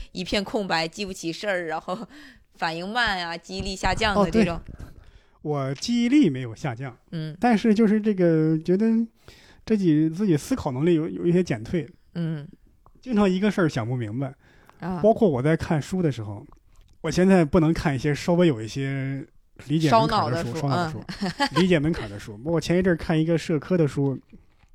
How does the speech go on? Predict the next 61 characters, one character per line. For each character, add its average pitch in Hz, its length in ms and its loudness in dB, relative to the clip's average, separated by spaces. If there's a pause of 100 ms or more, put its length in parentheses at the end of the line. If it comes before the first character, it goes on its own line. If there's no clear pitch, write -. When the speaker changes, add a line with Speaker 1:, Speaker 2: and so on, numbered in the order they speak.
(200)
Speaker 2:
看 170 140 0
不 151 60 -2
懂 117 120 -6
啥 110 160 -12
意 131 100 -6
思， 110 140 -16 (120)
一 160 120 -6
遍 180 140 2
一 147 40 0
遍 143 100 -2
地 143 40 -4
看， 135 120 -6
看 135 120 -8
不 123 60 -8
懂 107 80 -10
啥 95 140 -16
意 107 80 -14
思。 123 120 -20 (920)
Speaker 1:
<laughs> - 880 -8
但 302 160 2
我 214 140 -2
最 247 160 -2
近， 226 140 -10 (560)
我 214 180 -6
为 277 140 -8
啥 196 180 -8
说 202 120 -10
我 196 80 -8
想， 170 240 -14 (240)
想 156 240 0
聊 160 220 0
那 190 100 -4
看 202 180 -8
不 185 60 -6
见 185 220 -4
女 151 180 -8
性， 165 400 -12
Speaker 2:
嗯。 135 280 -8
Speaker 1:
但 190 140 -4
是 202 100 -8
我 170 220 -4
没 160 160 -8
法 180 200 -6
聊。 147 360 -10 (200)
Speaker 2:
嗯。 131 200 -12 (140)
Speaker 1:
我 220 160 -2
也 226 140 2
是， 208 100 -8
因 233 140 -8
为 254 60 -4
他 269 180 0
那 269 120 -2
也 190 80 -2
是 180 160 -6
一 165 80 -2
个 170 140 -4
社 180 160 -6
科 170 180 -8
的 160 140 -6
书。 143 340 -12
Speaker 2:
对。 147 240 -2